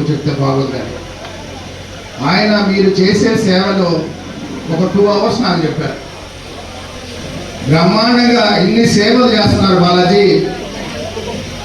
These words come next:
ఈ సేవలు, ఈ వాలంటరీ వ్యవస్థ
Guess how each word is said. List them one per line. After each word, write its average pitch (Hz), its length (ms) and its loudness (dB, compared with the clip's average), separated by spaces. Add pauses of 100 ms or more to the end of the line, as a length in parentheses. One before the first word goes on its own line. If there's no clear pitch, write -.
(920)
ఈ 214 80 6 (160)
సేవలు, 233 480 4 (240)
ఈ - 20 2 (140)
వాలంటరీ 226 480 4
వ్యవస్థ 196 300 4